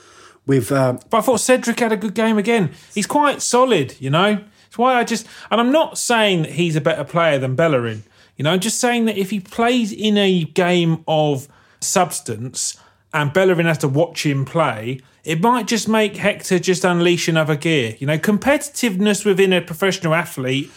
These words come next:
Speaker 2: should
Speaker 1: It's,
Speaker 2: always
Speaker 1: yeah,
Speaker 2: burn.
Speaker 1: you want a, you want a team with lots of players challenging
Speaker 2: Yeah.
Speaker 1: for the places. You know, I mentioned that I, s-, I see Hector in that back five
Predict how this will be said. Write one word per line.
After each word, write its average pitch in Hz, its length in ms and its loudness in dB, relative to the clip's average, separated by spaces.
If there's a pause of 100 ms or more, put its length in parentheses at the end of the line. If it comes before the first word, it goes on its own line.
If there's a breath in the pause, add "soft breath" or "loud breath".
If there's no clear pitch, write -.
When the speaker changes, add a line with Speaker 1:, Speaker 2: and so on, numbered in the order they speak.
(120)
Speaker 2:
should - 140 2
Speaker 1:
It's, 208 80 6
Speaker 2:
always 190 480 4
Speaker 1:
yeah, 233 80 2
Speaker 2:
burn. 165 280 4
Speaker 1:
you 185 80 4
want 247 140 2
a, - 180 -4
you 165 140 4
want 202 160 2
a 175 40 0
team 143 340 2
with 117 120 2
lots - 260 -2
of 117 100 -6
players 123 260 -2
challenging 135 380 0
Speaker 2:
Yeah. 117 60 -2
Speaker 1:
for 120 100 -4
the - 40 -4
places. 120 380 -6 (400 loud breath)
You 196 80 4
know, 226 160 4
I 277 140 2 (180)
mentioned 160 720 2
that 135 100 2
I, 143 160 -2
s-, - 220 -6
I 147 120 -2
see 139 440 2
Hector 131 540 -2
in 117 120 2
that - 200 -4
back 135 260 -4
five 101 540 -4